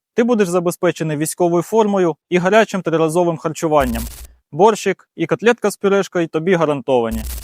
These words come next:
Що по грошам? Як в банку. Стабільно кожного місяця і без затримок. Плюс доплата за наряди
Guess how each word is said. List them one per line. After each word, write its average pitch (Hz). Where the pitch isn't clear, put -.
Що -
по 196
грошам? 180
Як 214
в 175
банку. 113
Стабільно 185
кожного 165
місяця 208
і 202
без 190
затримок. 135
Плюс 214
доплата 156
за 165
наряди 208